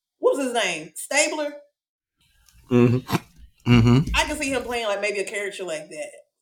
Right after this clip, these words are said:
Speaker 1: A weapons guy.
Speaker 2: Would that mean he gonna die in the second movie?
Speaker 1: But he don't. He died in the, well, he died in the first.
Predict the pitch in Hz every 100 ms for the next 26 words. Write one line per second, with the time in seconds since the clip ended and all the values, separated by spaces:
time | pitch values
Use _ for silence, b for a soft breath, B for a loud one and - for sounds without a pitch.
0 | _ - 165 190 185 156 156 - 175 -
1 | - - _ _ _ _ _ _ _ 92
2 | 85 87 101 98 104 101 98 104 104 104
3 | 110 113 117 120 113 110 104 - _ _
4 | _ _ _ _ - 277 415 392 392 427
5 | 349 339 381 330 392 339 302 - _ 294
6 | 339 277 302 247 220 214 180 165